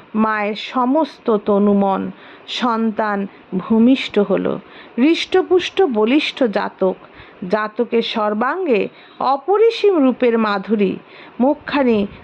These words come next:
পূর্ণচন্দ্রের মতো, অত্যুজ্জ্বল চক্ষু দুটিতে করুণা কোমল চাহনি, কপালখানি ঝলমল করছে দীর্ঘ দীর্ঘ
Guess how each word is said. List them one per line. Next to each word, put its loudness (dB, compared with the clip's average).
পূর্ণচন্দ্রের 2
মতো, -2
অত্যুজ্জ্বল 0
চক্ষু -2
দুটিতে 0
করুণা 4
কোমল 0
চাহনি, 0
কপালখানি 0
ঝলমল -2
করছে -2
দীর্ঘ 2
দীর্ঘ 0